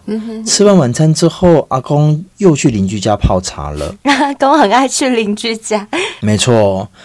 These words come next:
Speaker 2: 然后阿姨跟舅舅们也都去打麻将了，家里只剩下我跟阿莎。
Speaker 3: 哇塞。
Speaker 2: 我心里想，如果我放过这次的机会，我一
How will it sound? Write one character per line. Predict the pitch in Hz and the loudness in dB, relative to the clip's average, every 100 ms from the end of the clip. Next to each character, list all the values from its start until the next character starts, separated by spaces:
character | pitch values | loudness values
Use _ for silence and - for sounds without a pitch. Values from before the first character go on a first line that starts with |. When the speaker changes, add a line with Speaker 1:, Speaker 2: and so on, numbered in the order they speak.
| _ | _
Speaker 2:
然 | - 139 | -2 4
后 | 180 | 4
阿 | - 156 156 | 4 2 0
姨 | 160 127 120 123 | 0 0 -4 -2
跟 | 123 147 | 0 0
舅 | 147 147 | 0 0
舅 | 139 | 0
们 | 120 113 104 | 0 0 -2
也 | 101 | -4
都 | 101 | -6
去 | 123 | -6
打 | - 90 82 | 0 0 0
麻 | 82 85 | -4 -6
将 | 90 117 92 | -2 0 0
了， | 80 - - _ _ | -4 -8 -14 _ _
家 | - 175 180 | -2 2 4
里 | 170 123 | 4 0
只 | 98 | -2
剩 | 95 131 | -4 -2
下 | 127 120 | 0 -2
我 | 85 | -2
跟 | 110 - | -6 -6
阿 | 110 | -6
莎。 | - 110 110 131 _ _ - | -4 -4 -4 -8 _ _ -12
Speaker 3:
哇 | 269 | -10
塞。 | - - 131 | -8 -2 0
Speaker 2:
我 | |
心 | 208 175 | 4 6
里 | 170 | 6
想， | 165 - 117 101 92 - _ - | 4 2 0 0 -4 -8 _ -6
如 | 127 147 | -4 0
果 | 156 143 | 2 4
我 | 113 | 4
放 | 98 143 | 2 0
过 | 139 | 0
这 | 135 - 160 | 0 2 0
次 | - 170 | 2 -2
的 | 127 | -2
机 | 98 - 113 | -2 -4 -2
会， | 117 - 120 101 101 - - | -4 0 -2 0 -6 -14 -8
我 | - - | -6 -6
一 | - | -6